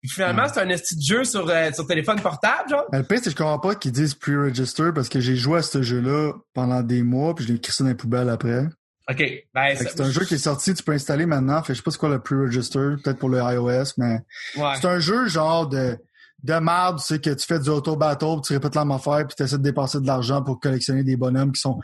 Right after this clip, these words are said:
Speaker 2: iconiques, mais tu te rends compte que le genre Ubisoft Universe, c'est l'affaire la plus générique, ça peut Terre. Parce que c'est juste du monde de Ghost Recon, de Rainbow Six.
Speaker 1: <laughs> Ouais, c'est ça.
Speaker 2: Il y a juste comme si le bad guy de Ghost Recon Wildlands, genre avec sa croix d'en face, sa tête de mort en arrière, c'est un personnage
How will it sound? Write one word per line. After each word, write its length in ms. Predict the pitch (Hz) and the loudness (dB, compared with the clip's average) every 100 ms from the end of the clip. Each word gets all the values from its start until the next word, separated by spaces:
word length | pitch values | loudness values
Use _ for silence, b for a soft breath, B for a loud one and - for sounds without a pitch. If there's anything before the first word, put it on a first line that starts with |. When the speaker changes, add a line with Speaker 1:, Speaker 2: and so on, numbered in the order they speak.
| B B 151 | B B -2
Speaker 2:
iconiques, 580 | 151 147 151 147 165 151 | -2 0 0 2 0 -2
mais 60 | 131 | -6
tu 80 | |
te 80 | - | -2
rends 60 | 143 | 0
compte 240 | 156 156 | 0 0
que 60 | 147 | 0
le 160 | 131 | 0
genre 260 | 127 139 156 | 2 0 2
Ubisoft 480 | 160 135 - 160 156 | 2 2 2 0 2
Universe, 460 | 143 131 123 147 | 2 2 0 0
c'est 60 | 135 | 0
l'affaire 200 | 127 143 | -2 0
la 40 | 131 | 0
plus 140 | 131 | 0
générique, 380 | 127 131 127 135 | 0 2 0 0
ça 120 | 127 | -2
peut 80 | 131 123 - | -2 -2 0
Terre. 220 | 131 147 - B B 196 | -2 -2 -6 B B -2
Parce 20 | 139 | 0
que 60 | 143 | 2
c'est 40 | 170 | 2
juste 100 | 147 | 0
du 60 | 139 | 0
monde 200 | 170 156 | 0 0
de 80 | 143 | 0
Ghost 340 | 151 156 - | 0 0 -2
Recon, 300 | 147 156 156 | -2 0 0
de 100 | 143 | 2
Rainbow 400 | 135 139 139 135 | 0 2 2 0
Six. 140 | - 143 | 0 0
Speaker 1:
<laughs> 60 | |
Ouais, 60 | - | 0
c'est 200 | - 143 | -2 -4
ça. 240 | 131 - 185 - - - 165 | -2 -2 -2 0 -2 -2 0
Speaker 2:
Il 40 | |
y 20 | |
a 60 | 160 | 0
juste 260 | 151 240 | 2 0
comme 140 | 190 156 | 0 -2
si 120 | - | 0
le 140 | 170 | 0
bad 300 | 139 160 160 139 | 2 0 0 2
guy 220 | 165 175 | 2 2
de 100 | 151 | 0
Ghost 240 | 147 143 | 0 0
Recon 220 | 147 160 165 | 0 0 0
Wildlands, 520 | 156 143 139 156 165 | 2 2 2 2 2
genre 140 | 151 | 2
avec 180 | 147 139 | 0 0
sa 160 | - 139 | -2 -2
croix 220 | - 160 | -2 0
d'en 180 | 151 135 | 0 0
face, 260 | 156 160 | 0 0
sa 80 | 160 | 0
tête 160 | 135 147 | -2 0
de 80 | 143 | 2
mort 140 | 151 | 2
en 100 | 147 | 2
arrière, 260 | 135 135 151 | 2 2 0
c'est 120 | 135 | 0
un 60 | |
personnage 440 | - 131 135 139 | -2 -2 0 0